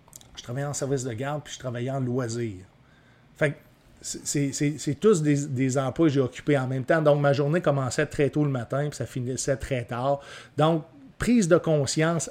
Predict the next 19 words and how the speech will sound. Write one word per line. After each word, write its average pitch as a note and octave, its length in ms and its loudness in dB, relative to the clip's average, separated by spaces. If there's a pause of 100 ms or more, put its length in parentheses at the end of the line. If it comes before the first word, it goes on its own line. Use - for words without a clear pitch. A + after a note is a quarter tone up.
à, B2+ 60 -6
à B2+ 280 -6
la A#2 200 -6
fin F3+ 400 -2 (320)
de, C3 260 0
de A#2+ 240 -4
cette - 260 -6
année C#3+ 340 2
complète-là C#3+ 680 2
pour C3+ 200 -2
me B2 140 -2
dire, D3 280 0 (1300)
je A2+ 100 -4
me D#3+ 120 4
vois D#3+ 360 6
pas F3+ 320 2
à C#3+ 80 -2
quarante C#3+ 680 -2
ans C3 180 -8